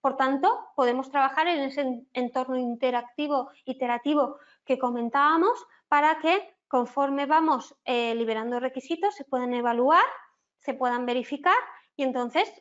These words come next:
eh, añadir a esa lista de especificaciones finales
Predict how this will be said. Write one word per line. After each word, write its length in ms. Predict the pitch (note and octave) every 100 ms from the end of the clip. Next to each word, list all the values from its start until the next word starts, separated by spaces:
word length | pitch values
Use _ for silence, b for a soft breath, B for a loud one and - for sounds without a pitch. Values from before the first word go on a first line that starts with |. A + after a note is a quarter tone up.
| _
eh, 680 | - B3 A#3 A3 G#3+ G#3 - _ _ _ _ _
añadir 460 | C4+ C4+ B3 B3+ C4+
a 60 | C#4
esa 220 | C#4 C#4
lista 420 | C#4 C#4 - C#4
de 120 | C4+
especificaciones 920 | C#4 C#4+ C4+ C4+ C4 C4+ C4+ C4 C4
finales 480 | - C#4+ C4+ C#4 D#4+